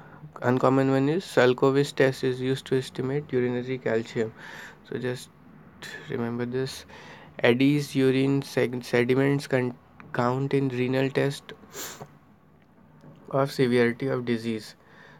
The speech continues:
So mainly Eddy's urine sediment count is what it is. It is a renal test for guessing the severity of disease,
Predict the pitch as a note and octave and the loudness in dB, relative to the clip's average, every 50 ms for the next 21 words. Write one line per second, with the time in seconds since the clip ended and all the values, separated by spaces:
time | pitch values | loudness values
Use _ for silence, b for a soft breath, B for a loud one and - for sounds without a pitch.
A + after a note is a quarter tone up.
0 | B B - - - C#3+ C3+ C3 C3 B2+ B2+ - - - - - - - - - | B B -14 -4 -2 -2 -2 -2 -4 -6 -6 -8 -8 -10 -12 -18 -20 -20 -20 -12
1 | - B2+ B2+ B2+ C3 C3+ C#3+ C#3 C3 B2+ B2 C3+ C#3 C#3 C3+ C3+ C3 C3 C3+ C#3 | -6 -4 -4 -2 -2 -2 -2 0 0 0 0 0 -2 0 0 -2 -2 0 0 -2
2 | C#3 C3+ - - - - - - - B2 A#2+ A#2+ B2 B2+ C3+ C3+ C#3 C3+ C3+ C3+ | -2 -4 -8 -12 -16 -14 -10 -2 0 0 0 2 0 0 0 0 -2 -2 -2 -2
3 | B2+ C3 C#3+ D3+ D3 D3 C#3 B2 A#2+ A#2+ A#2+ A#2+ B2 B2 B2+ B2+ C#3 C3+ C3 B2+ | -2 0 0 0 0 -2 -2 -2 -6 -6 -4 2 4 4 2 2 2 -2 -2 -2
4 | C3+ - - - _ - - - C3+ C#3 D3+ D3+ - - - - - A#2 A#2+ - | -4 -10 -18 -20 _ -14 -4 0 0 0 0 -2 -8 -18 -12 -8 -8 -6 -4 -2
5 | C3+ C3 C#3 C3+ C3 B2 A#2+ A#2+ B2 C3 C3+ C#3 C3+ C#3+ C#3+ D3 E3 D#3+ - - | -2 -2 0 -2 -2 -2 -2 -2 -2 0 0 0 0 0 -2 -2 -2 -4 -8 -14
6 | - - - A#2 A#2 A#2 A2+ A#2 - - - - A#2 A2 - C#3 C#3 C#3 C#3 C#3+ | -12 -6 -6 -4 -4 -4 -6 -8 -10 -8 -4 -2 -2 -2 -2 -4 -4 -2 -2 -2
7 | C#3+ - - B2 A#2+ A#2+ A#2+ A#2 A2+ A2+ A#2 A#2 - C3+ C3 B2+ B2+ C3 C3 C3 | -4 -2 -2 -2 -2 0 -2 -2 -2 -4 -6 -8 -6 -6 -4 -4 -6 -6 -6 -8
8 | A#2 A2+ A#2 A2+ G#2+ G#2 - - - | -8 -8 -6 -10 -10 -10 -14 -18 -20